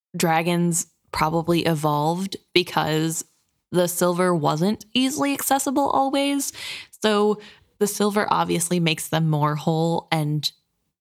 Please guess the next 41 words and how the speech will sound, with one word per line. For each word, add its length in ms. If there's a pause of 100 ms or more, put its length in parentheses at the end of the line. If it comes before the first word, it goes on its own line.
(360)
they 300 (260)
posit 560
that 340 (280)
it 200
makes 320
them 320 (180)
easier 540
to 160
communicate 640
with 400 (520)
in 100
a 60
human 400
way 440
and 220
makes 200
it 80
easier 300
for 140
them 160
to 80
be 200
able 200
to 80
pass 320
on 140
their 120
past 340
life 220
knowledge. 560
And 180
maybe 240
they 120
didn't 340
always 300
have 240
that. 220
That 100
was 100
something 400
that, 260